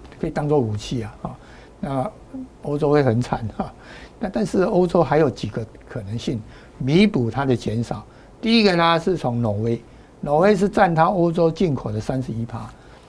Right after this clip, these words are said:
这个是还有空间的，它可以从挪威进口，它还可以从北非进口，像阿尔及利亚啊。那欧盟本身有一点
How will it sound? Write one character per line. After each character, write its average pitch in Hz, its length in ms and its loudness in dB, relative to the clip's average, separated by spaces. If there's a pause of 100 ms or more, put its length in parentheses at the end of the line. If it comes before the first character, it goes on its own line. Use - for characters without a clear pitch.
(360)
这 247 140 -4
个 233 100 4
是 170 120 2
还 165 120 4
有 135 140 2
空 139 260 -4
间 127 280 0
的， 110 140 -4 (140)
它 185 140 -6
可 208 160 4
以 196 60 6
从 160 180 0
挪 117 140 2
威 127 160 0
进 135 200 -2
口， - 220 -12 (480)
它 226 140 2
还 208 80 4
可 226 60 6
以 226 100 4
从 180 200 0
北 127 240 0
非 156 220 2
进 156 220 0
口， - 200 -10 (200)
像 180 120 -6
阿 160 100 6
尔 143 100 6
及 131 180 -4
利 135 180 0
亚 104 200 -4 (420)
啊。 220 180 -14 (460)
那 131 220 -2 (380)
欧 247 140 2
盟 196 200 6
本 135 180 0
身 185 220 2
有 139 140 4
一 175 60 6
点 104 280 -4